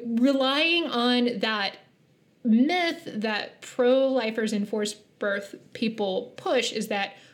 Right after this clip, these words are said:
abortion is gruesome, and the way that they do it is just by mutilating babies inside of you and then ripping them out. Um, and these, when you make room for one myth,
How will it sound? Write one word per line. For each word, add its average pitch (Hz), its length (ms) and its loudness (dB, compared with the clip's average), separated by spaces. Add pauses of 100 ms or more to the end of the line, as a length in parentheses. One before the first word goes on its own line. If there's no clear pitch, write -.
abortion 208 760 -2
is 196 180 -6
gruesome, 269 720 4
and 226 140 4
the 214 60 6
way 214 140 4
that 196 100 0
they 190 120 0
do 262 220 4
it 247 80 6
is 240 120 0
just 220 200 -4
by 202 180 -2
mutilating 240 1160 6 (200)
babies 233 400 2
inside 208 420 2
of 240 120 2
you 233 180 2
and 220 80 4
then 202 160 2
ripping 208 400 2
them 214 220 2
out. 202 420 -6 (540)
Um, 214 640 2 (440)
and 240 140 2
these, 240 600 0 (960)
when 262 100 8
you 285 100 8
make 302 340 0 (120)
room 302 360 4
for 269 180 2
one 269 260 2
myth, 415 380 -4